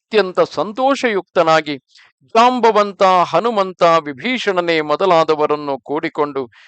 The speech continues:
ಶ್ರೀರಾಮ ಸುಗ್ರೀವರಿದ್ದೆಡೆಗೆ ಬಂದು ಶ್ರೀರಾಮನಿಗೆ ಅಭಿವಂದಿಸಿ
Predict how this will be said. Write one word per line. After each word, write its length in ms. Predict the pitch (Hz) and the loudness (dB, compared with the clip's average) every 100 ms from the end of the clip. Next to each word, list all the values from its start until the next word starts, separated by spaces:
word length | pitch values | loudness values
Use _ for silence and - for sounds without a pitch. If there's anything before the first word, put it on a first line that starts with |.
| _ | _
ಶ್ರೀರಾಮ 720 | - 226 262 240 214 196 185 | -10 -2 2 4 4 4 0
ಸುಗ್ರೀವರಿದ್ದೆಡೆಗೆ 1200 | 165 180 196 220 202 165 165 165 165 160 143 147 | -2 -8 -6 -2 0 2 0 2 0 2 0 0
ಬಂದು 460 | 135 135 156 147 127 _ _ | 0 -2 -2 -8 -10 _ _
ಶ್ರೀರಾಮನಿಗೆ 1000 | - 226 269 247 220 196 185 175 165 151 139 110 | -14 -4 0 4 4 4 2 0 0 0 0 -6
ಅಭಿವಂದಿಸಿ 760 | 131 202 175 160 151 - 135 | -4 -4 -4 -4 -10 -8 -12